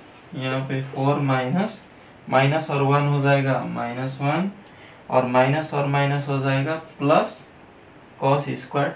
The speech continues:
two theta, cos square two theta।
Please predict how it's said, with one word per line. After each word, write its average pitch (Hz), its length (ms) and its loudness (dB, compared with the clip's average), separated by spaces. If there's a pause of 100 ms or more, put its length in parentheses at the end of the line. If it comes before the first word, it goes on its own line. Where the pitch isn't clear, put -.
(100)
two 147 160 0
theta, 135 320 -10 (1040)
cos 139 380 0
square 139 400 -4 (560)
two 147 120 0 (640)
theta। 113 340 -10